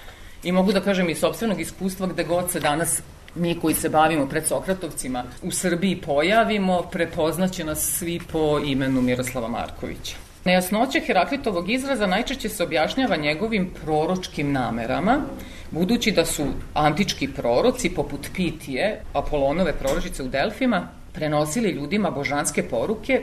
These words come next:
u obliku zagonetki. Međutim, za razliku od njegovih prethodnika, poput Hesioda, koji kaže da su ga muze inspirisale da ispeva Teogoniju, i njegovih sledbenika, poput Parmenida, koji kaže da ga je boginja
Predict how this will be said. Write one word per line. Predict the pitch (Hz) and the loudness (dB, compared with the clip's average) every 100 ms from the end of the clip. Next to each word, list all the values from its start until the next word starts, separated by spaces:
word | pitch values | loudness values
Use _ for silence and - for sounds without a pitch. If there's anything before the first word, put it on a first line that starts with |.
| - | 0
u | 220 214 - - | -2 -2 -6 -2
obliku | 147 190 185 156 | 0 0 -2 -4
zagonetki. | 151 147 135 - - - - - - - - | 2 2 2 -4 -8 -12 -12 -12 -14 -20 -10
Međutim, | 160 165 214 - 311 - - | -6 -4 -4 0 0 0 -4
za | 156 170 | 2 4
razliku | 165 226 302 - | 4 2 -2 -2
od | 220 | -2
njegovih | 185 190 240 208 - | 0 0 0 -2 -2
prethodnika, | 170 160 160 - 123 117 127 | 2 2 2 -2 -2 -6 -6
poput | 131 127 123 | -6 -10 -8
Hesioda, | - 143 143 - 147 110 82 - | -2 0 0 -2 -4 -4 -6 -8
koji | 127 127 | -8 -6
kaže | - 151 156 139 | 2 2 2 -4
da | 143 | -6
su | - 151 | -8 -4
ga | 156 | -2
muze | 156 170 180 180 | 0 -2 0 0
inspirisale | 139 139 151 143 151 - 123 123 | -2 -2 -2 0 0 0 2 2
da | 127 | 0
ispeva | 127 127 - 143 117 | -2 -2 -2 -2 -2
Teogoniju, | - 127 113 110 110 139 226 277 - - - - | -4 -4 -4 -4 -2 0 0 0 -6 -14 -18 -12
i | - 165 | -4 0
njegovih | 160 156 180 - | 2 2 0 0
sledbenika, | 185 190 185 160 131 - - 147 | 4 4 4 0 0 2 2 0
poput | 113 - | -2 -2
Parmenida, | 151 147 151 143 143 165 135 120 - | 0 0 2 0 0 0 -2 -4 -6
koji | 135 | -10
kaže | 135 147 151 151 | 0 2 4 2
da | 135 | 0
ga | 139 | 0
je | 135 | 0
boginja | 131 143 147 196 151 | 2 2 2 2 0